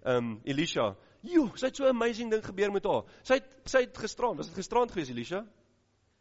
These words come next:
Ja, gisterand lees sy twee Kronieke uit, en sy sê vir Beyers, "Oh, kyk die patroon wat God hier geskep het." It's amazing.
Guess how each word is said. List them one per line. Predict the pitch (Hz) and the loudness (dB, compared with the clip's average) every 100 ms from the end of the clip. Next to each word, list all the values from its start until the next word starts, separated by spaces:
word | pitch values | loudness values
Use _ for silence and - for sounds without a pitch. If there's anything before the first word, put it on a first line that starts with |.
| _ - | _ -6
Ja, | - 208 | 2 2
gisterand | 196 - 277 285 | 2 2 4 4
lees | 190 262 | 2 -2
sy | - 247 | 2 0
twee | 254 277 | 0 -4
Kronieke | - 240 220 254 | -2 -2 0 0
uit, | 240 214 - - | 0 0 -4 -4
en | 180 | 0
sy | 208 | 2
sê | 214 254 | 0 -2
vir | 226 | 0
Beyers, | 240 247 196 | 2 4 2
"Oh, | 294 254 226 | 2 0 -2
kyk | - | -2
die | 294 | -2
patroon | 381 - 285 311 | -2 -2 0 0
wat | 285 | -2
God | - 247 | -6 -8
hier | 233 | -6
geskep | 214 - 170 | -8 -6 -6
het." | - - _ _ _ _ _ _ _ _ _ _ _ _ | -6 -14 _ _ _ _ _ _ _ _ _ _ _ _
It's | - | -14
amazing. | 123 120 160 135 | -8 -8 -8 -12